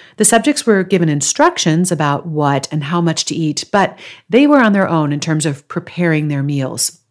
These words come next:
And they were also asked to exercise moderately. Despite these differences, the results were very similar to the first study. Although the overweight participants lost weight more slowly than the more obese subjects in the first study,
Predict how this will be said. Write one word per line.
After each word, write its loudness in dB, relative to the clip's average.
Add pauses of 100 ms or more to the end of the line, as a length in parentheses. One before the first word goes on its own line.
(280)
And 2
they 4
were 0
also -4
asked -4
to -4
exercise -8
moderately. -4 (1040)
Despite 4
these 2
differences, -2 (480)
the -2
results 2
were 2
very 2
similar 2
to -6
the 0
first -4
study. -2 (840)
Although 4
the 2
overweight 4
participants -2
lost -2
weight 0
more 0
slowly 2
than 0
the 0
more 0
obese -4
subjects -2
in -4
the -4
first -4
study, 0